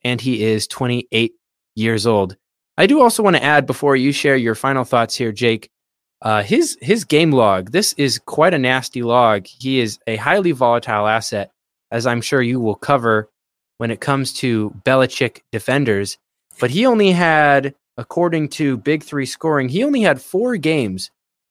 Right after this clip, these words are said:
over ten points, if I'm not counting week eighteen. He scored fourteen point nine five points in week one, forty-one point two points in week two,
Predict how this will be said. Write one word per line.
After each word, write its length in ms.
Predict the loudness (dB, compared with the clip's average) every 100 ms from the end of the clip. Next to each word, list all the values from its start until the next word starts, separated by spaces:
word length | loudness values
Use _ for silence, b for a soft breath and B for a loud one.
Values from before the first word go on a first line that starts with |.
| -2
over 240 | 0 2
ten 320 | 0 0 -2 -2
points, 380 | -2 -2 -2
if 140 | -4 -2
I'm 140 | 0
not 220 | 0 -2
counting 360 | -2 -2 -2 -2
week 240 | -4 -4
eighteen. 580 | -6 -6 -6 -6 -6 -12 _ _ _ _
He 60 | -10
scored 320 | -2 0 0
fourteen 640 | 2 2 2 0 0 0 0
point 260 | -2 -2
nine 280 | 0 0 -2
five 340 | 0 0 0
points 320 | -4 -4 -4 -8
in 100 | -6
week 220 | -8 -2
one, 500 | 2 4 2 0 -4 _ _ _ _ _
forty-one 800 | 0 2 2 -2 -2 0 0 -2
point 340 | -4 -6 -6
two 220 | -4 -4 -2
points 480 | -2 -2 -2 -10
in 200 | -10 -8
week 240 | -8 -8 -6
two, 480 | 0 2 2 0